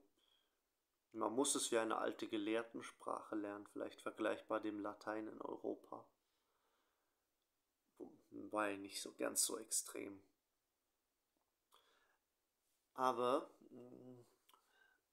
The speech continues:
das Problem ist eben, es wird nicht gesprochen. Also muss, sondern gesprochen werden regional sehr viele verschiedene Dialekte.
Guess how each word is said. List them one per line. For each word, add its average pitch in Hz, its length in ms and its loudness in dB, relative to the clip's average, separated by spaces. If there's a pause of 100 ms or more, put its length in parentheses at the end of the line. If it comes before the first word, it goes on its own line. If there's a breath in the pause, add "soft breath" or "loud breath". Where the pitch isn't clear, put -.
das - 120 -16
Problem 120 500 4
ist - 160 -2
eben, 117 400 -2
es - 200 -6
wird 117 180 -6
nicht - 260 -10
gesprochen. - 640 -4 (1900)
Also 104 280 -2
muss, 107 260 -10 (1400 soft breath)
sondern 107 280 0
gesprochen 123 500 2
werden 110 220 4
regional 107 580 2
sehr 104 140 0
viele 107 220 -4
verschiedene 107 520 -4
Dialekte. 107 720 2